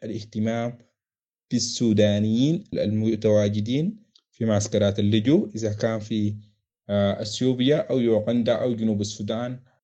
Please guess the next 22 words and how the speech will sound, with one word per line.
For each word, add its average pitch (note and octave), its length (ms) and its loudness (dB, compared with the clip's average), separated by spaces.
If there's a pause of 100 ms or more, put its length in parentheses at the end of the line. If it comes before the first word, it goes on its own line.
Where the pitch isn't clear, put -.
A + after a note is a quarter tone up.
أو A2 420 2 (160)
تشاد G#2 420 -4 (240)
أو C3+ 100 4
القاهرة. G#2 640 -4 (100)
نح-، G#2+ 260 -8
ضروري B2 400 2
شديد G#2+ 400 -2 (480)
إنه D3 460 -2 (240)
تعمل D3 480 -4 (320)
الأمم A#2 520 -6
المتحدة A2 920 -2
على A#2 500 0
آلية C3 240 2
واضحة C#3 920 -2 (360)
نقدر D3 260 0
من C3 120 0
خلالها C3 380 -2
نعمل B2+ 460 -6 (400)
على G#2+ 180 0
إنه C3+ 480 2 (460)
تصل B2 320 0
ال-، G2 600 0